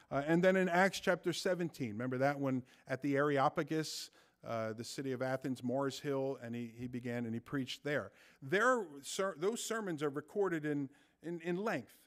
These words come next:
We have a good idea of what Paul said in those places. The interesting thing about those three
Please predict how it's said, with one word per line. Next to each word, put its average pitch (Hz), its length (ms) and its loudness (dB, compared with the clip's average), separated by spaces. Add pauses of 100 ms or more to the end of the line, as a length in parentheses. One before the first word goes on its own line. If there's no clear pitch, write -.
(240)
We 143 100 -6
have 156 120 -2
a 143 40 -2
good 185 180 0
idea 180 420 0
of 143 100 -2
what 147 160 -4
Paul 165 300 0
said 156 400 0 (240)
in 147 140 -2
those 143 180 0
places. 180 460 -2
The 165 100 -2
interesting 208 440 0
thing 160 160 0
about 175 440 2
those 170 300 2
three 127 420 -4